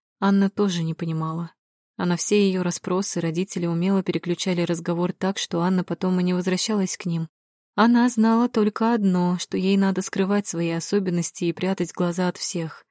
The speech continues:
«А что за особенности? Я чё-то не понимаю», прервал рассказ Ватикан. «И что не так с глазами? Чего я не знаю, поясните. А то сижу, как истукан, растопчи меня конь». Анна застыла в нерешительности.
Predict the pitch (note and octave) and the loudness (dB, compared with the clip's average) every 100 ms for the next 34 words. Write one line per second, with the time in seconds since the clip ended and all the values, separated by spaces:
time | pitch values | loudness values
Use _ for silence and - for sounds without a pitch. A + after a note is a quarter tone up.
0 | _ _ _ _ _ _ - F3 - - | _ _ _ _ _ _ -6 -4 -4 -4
1 | F#3+ F#3 G#3 - B3+ G#3+ E3 E3 - - | -4 0 0 0 -2 -2 -4 -4 -4 -6
2 | F3 F3 F3+ - G3+ G#3 G#3 A3 A3+ A#3+ | -4 -4 -2 -4 -2 0 0 2 2 4
3 | F#3+ E3 E3 D3+ _ _ _ _ _ - | 4 2 -2 -6 _ _ _ _ _ -2
4 | F#3+ F3+ E3+ E3 F3 F3 - F3 - - | 0 2 2 2 0 -2 -2 -4 -4 -2
5 | E3+ E3 - _ _ _ _ - F3 - | -2 -2 -8 _ _ _ _ -4 -4 2
6 | G#3+ G#3+ G#3 G#3+ E3+ - G3 G#3 A#3 F#3 | 4 4 4 0 -2 2 2 4 2 2
7 | D#3+ - _ _ _ _ _ - F#3+ F#3 | 0 -6 _ _ _ _ _ -2 0 2
8 | C4 C4+ B3+ C4 A3+ B3+ F#3 D3+ E3+ G3 | 4 6 6 4 4 4 4 2 2 2
9 | - B3 - D#3+ - _ _ _ _ F3 | 2 2 0 -6 -12 _ _ _ _ -4
10 | E3+ - F#3 G#3+ A3+ E3+ F3+ - A3 G#3+ | -2 0 2 2 0 -2 -2 -2 -2 0
11 | E3+ D#3+ - F3 - F3 E3 E3+ F#3 F3+ | 0 0 -2 -2 0 0 0 0 0 0
12 | E3 D#3 _ _ _ _ _ _ - F#3 | 0 -4 _ _ _ _ _ _ 2 4
13 | A3+ B3+ B3 - A#3 A#3+ A#3 A3 A3+ A3+ | 4 4 2 2 2 4 4 4 2 0
14 | E3+ - E3 E3 D#3+ - F3+ | -2 -2 -2 -2 -4 -4 -6